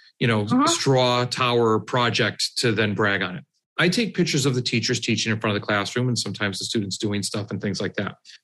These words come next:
Speaker 1: But when I then post it, I tag all the other teachers that have Twitter handles in that department so that they see it. And I'm a big believer in, you know, if everybody just took a minute at the end of the day to see what other teachers are doing, it would be great.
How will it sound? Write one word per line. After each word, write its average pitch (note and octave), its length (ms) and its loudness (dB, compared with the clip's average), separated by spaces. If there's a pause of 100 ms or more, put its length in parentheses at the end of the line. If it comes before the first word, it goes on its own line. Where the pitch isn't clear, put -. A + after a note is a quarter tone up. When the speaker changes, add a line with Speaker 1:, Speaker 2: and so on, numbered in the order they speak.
(100)
Speaker 1:
But D#3 160 2
when D#3+ 140 4
I C#3+ 160 2
then F3+ 400 2
post F#3+ 440 2
it, G#2+ 220 -2 (260)
I C#3+ 160 2
tag D3+ 400 0
all C#3 160 2
the C#3+ 160 2
other C#3 200 2
teachers F3+ 640 0
that B2 140 0
have A#2+ 200 0
Twitter D#3+ 260 0
handles D#3 480 2 (320)
in D3+ 140 4
that C3+ 160 2
department A#2 520 -2 (460)
so - 140 2
that B2+ 140 2
they B2+ 100 4
see B2+ 240 2
it. A#2 120 2
And A#2+ 120 2
I'm B2 100 2
a A#2+ 80 2
big A#2 240 2
believer A#2 440 4
in, A2 100 2
you A2 60 4
know, A2 120 4
if G#2 80 -2
everybody A2+ 280 2
just G#2+ 180 0
took B2+ 140 0
a A#2 40 4
minute G#2+ 240 4
at F#2 80 -6
the A2 100 2
end G2+ 100 2
of F#2+ 40 0
the F#2+ 60 0
day G#2 220 2
to F2+ 60 -2
see - 160 0
what G2+ 120 2
other F#2 120 -2
teachers G2 300 -2
are F#2+ 60 -2
doing, G2+ 240 0
it F#2+ 100 -2
would G#2 100 -4
be G#2+ 100 -2
great. A2 320 0